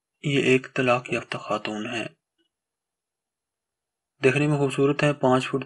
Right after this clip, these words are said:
तीन इंच इनकी हाइट है, मुसलमान फैमिली से है, तीन बेटियां हैं, तीनों शादीशुदा हैं। तो शौहर से अलहदा हुए सात साल का अरसा हो गया है,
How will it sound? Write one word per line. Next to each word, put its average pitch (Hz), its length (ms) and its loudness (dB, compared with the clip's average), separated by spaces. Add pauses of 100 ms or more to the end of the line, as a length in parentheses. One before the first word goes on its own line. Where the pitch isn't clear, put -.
(100)
तीन 127 160 2
इंच 127 180 0
इनकी 131 240 -2
हाइट 120 340 0
है, 131 200 2 (380)
मुसलमान 123 500 0
फैमिली 123 360 -2
से 131 140 -4
है, 127 200 0
तीन 156 360 0
बेटियां 139 420 4
हैं, 139 100 0
तीनों 131 300 0
शादीशुदा 123 540 0
हैं। 135 260 0 (1000)
तो 120 280 8
शौहर 139 320 0
से 151 140 0
अलहदा 135 280 2
हुए 135 240 2
सात 120 280 -2
साल 123 240 2
का 127 140 0
अरसा 127 240 -4
हो 131 160 -4
गया 127 220 0
है, 127 180 2